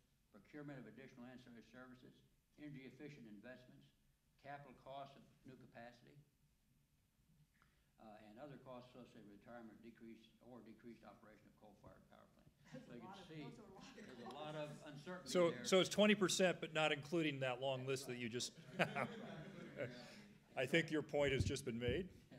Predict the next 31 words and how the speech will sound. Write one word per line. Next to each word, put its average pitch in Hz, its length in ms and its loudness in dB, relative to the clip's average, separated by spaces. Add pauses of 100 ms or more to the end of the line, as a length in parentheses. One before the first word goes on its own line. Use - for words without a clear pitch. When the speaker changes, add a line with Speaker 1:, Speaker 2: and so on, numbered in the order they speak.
(180)
Speaker 2:
I'd 190 80 0
just 117 120 0
Speaker 3:
Kathleen? 127 160 0
Speaker 2:
like 180 200 -4
to - 80 -8
add 185 240 -6
again 180 240 -10
for 180 120 -12
the 170 280 -14
lessons 196 480 -16
from 165 200 -16
Europe, 175 360 -12 (560)
what 185 180 -6
happened, 185 460 -8 (100)
uh, 165 320 -16
um, 156 180 -12 (460)
more 180 220 -10
acutely 185 420 -14
in 170 80 -14
Germany, 175 480 -16
but 151 140 -16
also 156 500 -14
in 160 140 -16
the 151 100 -16
U 151 160 -18
K, 185 100 -20 (300)
is 160 300 -16
that 147 80 -14
it - 340 -20
became 208 300 -8 (100)
uneconomic 196 880 -10